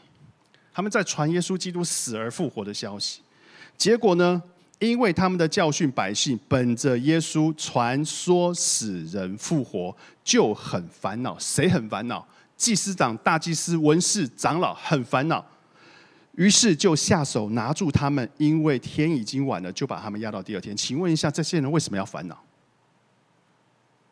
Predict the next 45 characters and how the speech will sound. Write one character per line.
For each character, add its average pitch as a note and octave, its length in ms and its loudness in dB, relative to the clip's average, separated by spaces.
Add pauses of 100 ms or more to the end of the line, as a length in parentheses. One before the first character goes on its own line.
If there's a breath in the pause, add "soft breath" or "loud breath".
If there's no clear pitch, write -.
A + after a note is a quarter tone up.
他 - 100 0
们 G#2 100 -2
为 A#3 80 4
什 E3+ 160 -2
么 B2+ 60 -2
要 C3 60 -2
烦 G#2+ 240 -4
恼？ F#2+ 200 -6
他 D#3+ 120 -2
们 E3+ 160 2
为 G#3 120 6
什 - 120 0
么 C#3 60 2
要 D3 60 2
烦 C3+ 340 2
恼 A#2+ 140 2
这 C#3 140 0
些 C#3+ 220 0
人 A#2 100 0
传 A2+ 320 -6
的 A#2+ 160 -2
那 A#2+ 100 -2
一 G#2+ 120 -2
个 A2 80 -4
消 A2+ 260 -4
息？ D2+ 260 -10 (420 loud breath)
如 D3+ 120 6
果 F3 100 2
他 D3+ 140 2
们 D#3 140 2
知 E3+ 200 -2
道 D#3 140 4
耶 C#3 140 0
稣 C#3 200 -4
的 C3+ 120 2 (240)
尸 - 280 2
体 G#2 240 -2
还 A#2 280 -4
在 C#3 180 0
坟 A2 240 -8
墓 C#3 200 0
里 G#2+ 120 -10
面， F#2 180 -10 (400 loud breath)
他 - 140 4
们 F#3+ 140 4